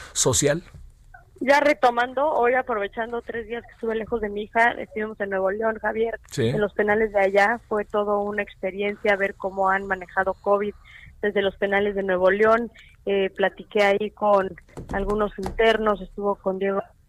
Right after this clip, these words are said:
Speaker 2: estuve con Diego Santoy, con el Gato Ortiz,
Speaker 1: Sí.
Speaker 2: eh,
Speaker 1: ¿Cómo está el
Speaker 2: estuvimos
Speaker 1: Gato
Speaker 2: ahí,
Speaker 1: Ortiz, eh?
Speaker 2: Pues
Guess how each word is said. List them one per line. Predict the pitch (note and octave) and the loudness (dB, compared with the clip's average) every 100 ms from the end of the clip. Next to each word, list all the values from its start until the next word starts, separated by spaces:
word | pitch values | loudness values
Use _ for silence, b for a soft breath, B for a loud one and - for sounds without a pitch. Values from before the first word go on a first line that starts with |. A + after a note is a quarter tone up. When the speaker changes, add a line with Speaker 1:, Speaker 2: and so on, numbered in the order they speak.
| _ - | _ -12
Speaker 2:
estuve | G3 - G#3 | -6 0 0
con | G3+ G3 | 2 4
Diego | F#3+ F#3+ | 4 2
Santoy, | F3+ F3 - B3 A3+ G#3+ | 0 0 4 6 6 2
con | F#3+ F#3+ | -2 -6
el | F#3+ | -2
Gato | G3+ G3+ | -2 -2
Ortiz, | F#3+ - G#3+ G#3+ G#3 | -4 -6 -8 -6 -8
Speaker 1:
Sí. | - D3+ B2+ B2 - | -10 -6 -6 -8 -2
Speaker 2:
eh, | G#3 G3+ G3 F#3 - | 2 4 4 2 4
Speaker 1:
¿Cómo | A3+ | 4
está | A3+ G#3 | 6 4
el | A3 | 6
Speaker 2:
estuvimos | G#3+ | 6
Speaker 1:
Gato | A3 | 6
Speaker 2:
ahí, | F#3 | 4
Speaker 1:
Ortiz, | - A3+ - | 4 2 4
eh? | G3 B3 - - - - - - B B B B B - - | 4 2 -4 -10 -20 -20 -20 -20 B B B B B -16 0
Speaker 2:
Pues | C4+ | 0